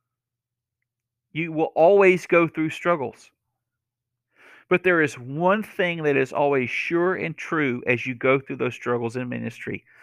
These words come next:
and that is the Lord Jesus Christ. He is the one steadfast, there for you in all things, in all trouble, in all struggles. He is right there.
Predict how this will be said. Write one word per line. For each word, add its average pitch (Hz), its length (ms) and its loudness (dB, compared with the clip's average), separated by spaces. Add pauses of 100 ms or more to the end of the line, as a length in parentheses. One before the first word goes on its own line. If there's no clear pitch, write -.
(320)
and 123 180 2
that 139 240 4
is 135 400 4
the 120 120 -4
Lord 120 240 -2
Jesus 113 360 -6
Christ. - 420 -12 (1700)
He 165 220 4
is 156 160 0
the 143 120 -4
one 147 300 -4
steadfast, 147 960 -2 (1500)
there 151 200 8
for - 180 -4
you 160 300 2
in 143 80 2
all 165 440 6
things, 170 540 -6
in 147 120 -6
all 165 600 4
trouble, 156 440 0
in 131 120 -2
all 151 320 4
struggles. 131 540 -6 (800)
He 139 180 0
is 110 140 -2
right 127 420 2
there. 117 240 -2